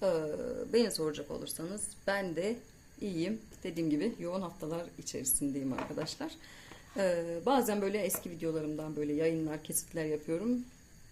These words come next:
Ama elimden geldiğince de her gün bu şekilde video çekmeye çalışıyorum arkadaşlar. Ve yorumlara <clears throat> dönemiyorum ama fırsat buldukça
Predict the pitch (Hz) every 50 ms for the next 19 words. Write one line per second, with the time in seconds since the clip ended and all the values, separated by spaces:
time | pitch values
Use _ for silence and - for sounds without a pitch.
0 | - - - - - - - - - - - 175 170 165 180 165 165 165 165 170
1 | 165 165 165 165 165 160 156 156 160 170 160 160 151 180 196 196 180 160 151 147
2 | 165 165 160 - 170 - - 170 151 - 151 147 175 233 269 - - - - -
3 | - - - 196 156 170 165 165 - 170 - - 160 165 202 240 254 254 - 180
4 | 165 - - - 175 165 160 156 156 160 - 156 165 175 165 - 214 220 220 190
5 | 190 180 170 165 180 185 196 208 208 196 190 175 175 190 190 - - - - 247
6 | 220 208 185 - - - - - - - - - - 277 277 254 226 214 202 190
7 | 190 196 220 233 220 196 208 233 254 254 - - - - - - - - - -
8 | - - - - - - - - - - - - 208 196 - 196 190 190 196 196
9 | 196 196 190 - - 180 190 208